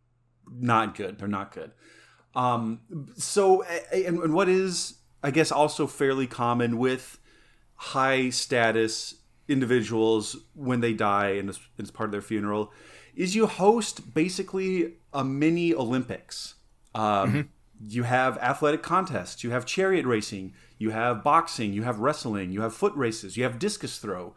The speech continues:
Speaker 1: Um, and, right, I guess, yeah, so, so, so in our modern culture, we have, like, um,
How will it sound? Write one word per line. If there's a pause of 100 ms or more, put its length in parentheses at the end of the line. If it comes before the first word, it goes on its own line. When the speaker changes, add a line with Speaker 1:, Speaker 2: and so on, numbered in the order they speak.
(500)
Speaker 1:
Um, (400)
and, (420)
right,
I
guess, (1160)
yeah,
so,
so,
so (580)
in
our
modern (480)
culture,
we
have,
like, (420)
um,